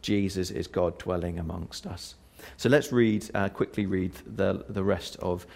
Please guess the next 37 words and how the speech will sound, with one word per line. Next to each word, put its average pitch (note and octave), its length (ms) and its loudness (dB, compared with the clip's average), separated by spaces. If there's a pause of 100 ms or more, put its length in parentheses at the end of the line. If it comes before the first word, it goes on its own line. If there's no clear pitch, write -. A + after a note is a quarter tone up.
(140)
verses - 380 -2
fourteen F2 600 -4
to F#2 100 -10
seventeen. F2 680 -8 (420)
"We C#3 180 6
have C3+ 140 4
seen C3+ 460 0
his B2 220 0
glory, F#2+ 480 2
the F#2 100 -2
glory A2 540 2
of F#2 240 -4
the F#2 80 -2
one G#2 360 0
and G2 240 -2
only G2 280 0
Son, F#2 400 -4 (320)
who G#2+ 100 0
came A2 320 2
from A#2 220 0
the A#2 80 4
Father, F#2+ 560 0 (380)
full A2 760 4
of F#2 260 -6
grace F#2+ 760 0
and E2 220 -4
truth." E2+ 480 -6
Oh, - 100 2
I G2 80 2
love F#2+ 380 2
these E2+ 220 -4
words, E2+ 260 -4
"full G#2+ 280 2
of F2+ 100 -2
grace G2 460 0
and F2 120 -4
truth." F2 440 -6